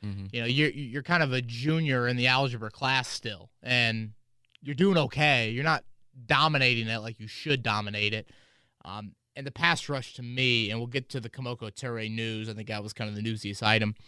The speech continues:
Speaker 2: from Frank Reich's presser today. But, um,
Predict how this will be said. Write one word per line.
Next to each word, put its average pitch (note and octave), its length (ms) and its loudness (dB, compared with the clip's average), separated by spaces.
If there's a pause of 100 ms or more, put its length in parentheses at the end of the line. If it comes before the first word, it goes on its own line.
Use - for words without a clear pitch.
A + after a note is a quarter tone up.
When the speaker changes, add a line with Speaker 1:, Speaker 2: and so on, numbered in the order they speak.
(300)
Speaker 2:
from A#2 160 -10
Frank A#2+ 260 -4
Reich's A2 220 -6
presser A#2+ 340 -4
today. A2 400 -2
But, G#2+ 260 -2
um, G2+ 300 -2